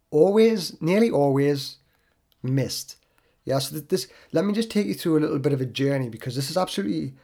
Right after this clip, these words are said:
critical to understand. Let me take you through a typical journey of a personal trainer.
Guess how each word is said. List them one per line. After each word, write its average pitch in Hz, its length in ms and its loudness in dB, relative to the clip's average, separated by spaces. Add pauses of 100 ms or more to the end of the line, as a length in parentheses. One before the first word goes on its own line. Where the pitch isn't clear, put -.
(160)
critical 120 760 -4 (420)
to 156 100 -4
understand. 135 800 -2 (1300)
Let 151 100 0
me 185 80 2
take 220 200 4
you 220 80 -2
through 196 360 0
a 156 60 -2
typical 151 400 -2
journey 147 360 4
of 131 80 -2
a 135 40 -4
personal 131 440 -2
trainer. 113 400 -6